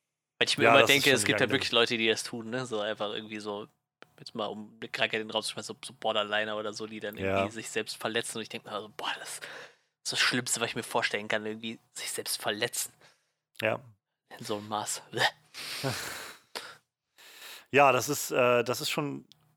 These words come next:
Speaker 2: ja, es ist wieder sowas sehr Reales irgendwie, was damit reinspielt. Also, ähm,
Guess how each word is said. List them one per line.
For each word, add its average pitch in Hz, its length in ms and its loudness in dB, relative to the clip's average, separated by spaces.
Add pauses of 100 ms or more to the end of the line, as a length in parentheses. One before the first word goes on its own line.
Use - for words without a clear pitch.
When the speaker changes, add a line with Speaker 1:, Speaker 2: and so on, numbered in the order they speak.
(320)
Speaker 2:
ja, 160 140 6
es 147 120 0
ist 147 100 -4
wieder 175 160 6
sowas 127 240 0
sehr 131 240 4
Reales 123 440 4
irgendwie, 92 320 -6
was 87 160 -8
damit 90 280 -6
reinspielt. 87 560 -8
Also, 92 380 -10 (440)
ähm, 92 380 -6